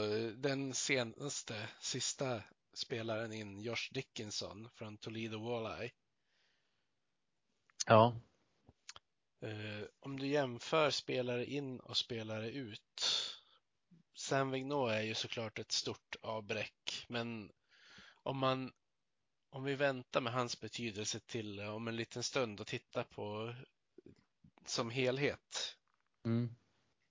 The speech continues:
Speaker 1: Vilket
Speaker 2: Då
Speaker 1: betyg skulle du ge den här silly season i så fall?
Speaker 2: Nej, i så fall ett högt betyg. Jag tycker att, eh, den spelare vi tappar, han drar till S H L.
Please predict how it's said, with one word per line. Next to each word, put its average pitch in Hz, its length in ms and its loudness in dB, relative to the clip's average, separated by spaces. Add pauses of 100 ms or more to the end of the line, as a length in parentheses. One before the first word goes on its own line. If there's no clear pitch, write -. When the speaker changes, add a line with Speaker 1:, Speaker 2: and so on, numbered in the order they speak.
(260)
Speaker 1:
Vilket - 420 -4
Speaker 2:
Då 120 120 6
Speaker 1:
betyg 127 500 2
skulle 110 320 0
du 113 100 0
ge 104 340 -2 (160)
den 117 180 -4
här 113 140 2
silly 104 300 -4
season 107 420 -2
i 104 40 -4
så 107 180 -2
fall? - 240 -6 (1200)
Speaker 2:
Nej, 135 200 12
i 123 40 12
så 147 140 4
fall 127 240 10
ett 110 80 8
högt - 280 6
betyg. - 600 -2
Jag 120 120 4
tycker 123 340 8
att, 110 320 8
eh, 101 340 8 (1300)
den 135 160 10
spelare 127 440 12
vi 113 100 8
tappar, 123 420 6
han 117 160 8
drar 107 160 10
till 110 160 4
S 104 200 2
H 110 60 8
L. 107 320 10